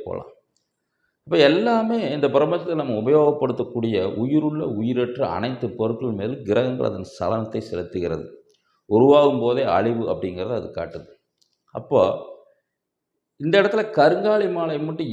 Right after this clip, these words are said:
ஏன் முக்கியத்துவம் வாய்ந்தா இந்த காலகட்டத்துல ட்ரெண்டிங்கா பேசுறாங்க அப்படின்னா, எல்லாத்துக்குமே ஒவ்வொரு ஆற்றல் இருக்குது. கருங்காலி மரத்துக்கு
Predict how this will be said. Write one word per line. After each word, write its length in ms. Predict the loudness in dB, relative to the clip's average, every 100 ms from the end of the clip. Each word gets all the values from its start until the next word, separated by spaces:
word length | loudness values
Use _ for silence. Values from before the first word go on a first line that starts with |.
| -2
ஏன் 120 | -2 -4
முக்கியத்துவம் 520 | -6 -8 -4 -4 -2
வாய்ந்தா 280 | -4 -4 -2
இந்த 160 | -2 -2
காலகட்டத்துல 560 | -4 -4 -4 -6 -6 -6 -6
ட்ரெண்டிங்கா 440 | -8 -8 -8 -6 -8
பேசுறாங்க 420 | -6 -8 -8 -12 -10
அப்படின்னா, 320 | -10 -10 -12 -16 -18 _ _ _ _ _
எல்லாத்துக்குமே 840 | 0 0 0 0 0 -2 -2 -4 -4 -2
ஒவ்வொரு 280 | 0 2 2 2 0
ஆற்றல் 280 | -4 -6 -6
இருக்குது. 280 | -10 -12 -16 _ _ -8
கருங்காலி 380 | -6 0 0 0
மரத்துக்கு 320 | -4 -6 -10